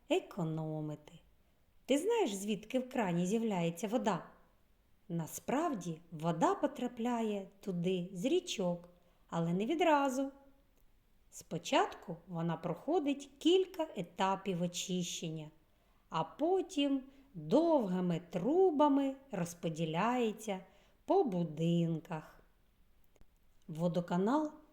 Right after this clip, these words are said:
це ціла організація, яка займається водопостачанням у місті.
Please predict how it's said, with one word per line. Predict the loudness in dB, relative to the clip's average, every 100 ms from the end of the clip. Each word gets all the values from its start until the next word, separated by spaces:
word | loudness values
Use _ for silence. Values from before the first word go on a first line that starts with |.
| _
це | -2 -2
ціла | -2 4 6 8 4
організація, | 2 0 2 2 2 2 0 0 -4 -8 -10 -12 _ _ _ _
яка | -4 -2 -2
займається | -2 0 0 2 0 -2 -6 -12 -12 -8
водопостачанням | -6 -4 -4 -4 -6 -6 -2 0 2 2 2 0 -4 -2
у |
місті. | 0 0 0 -4 -8 -12 -14